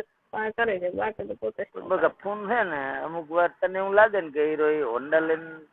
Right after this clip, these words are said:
Speaker 2: મેલ દો ને, તને અમુક થોડુંક વાર વાત કરીને મેલ દેવાની, એવું ચિંતા નહીં કરવાની બકા.
Speaker 1: હમ.
Speaker 2: આપણું દિલ ચોખ્ખું,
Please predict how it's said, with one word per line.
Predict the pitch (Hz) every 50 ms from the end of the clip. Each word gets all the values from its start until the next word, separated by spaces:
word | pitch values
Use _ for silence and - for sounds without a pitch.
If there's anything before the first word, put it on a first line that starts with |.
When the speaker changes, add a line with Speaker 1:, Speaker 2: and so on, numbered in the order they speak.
| _ _ 147
Speaker 2:
મેલ | 151 175 180 185 175
દો | 180 185 175 156
ને, | 143 135 - _
તને | 151 147 156 156 156
અમુક | 147 160 170 170 156 - _ - - _ _ _ _ _ _ _ _ _ _ -
થોડુંક | 294 294 202 147
વાર | 147 135 127
વાત | 135 151 160 -
કરીને | - 214 202 226 240 294
મેલ | 302 269 208 165
દેવાની, | 139 131 123 120 120 120 127
એવું | 143 151 143 -
ચિંતા | - 98 110 _ - -
નહીં | 226 175 120
કરવાની | 95 107 101 98 95 95 95 95
બકા. | 98 95 - - _ _ - - - _ _ _ _ _ _ _ _ _ _ _ _ _ _ _ _ _ _ _ _ _ _
Speaker 1:
હમ. | - 247 233 214 - -
Speaker 2:
આપણું | 190 196 202 196 170 156
દિલ | 160 190 208 208 180
ચોખ્ખું, | 220 226 220 - - 233 220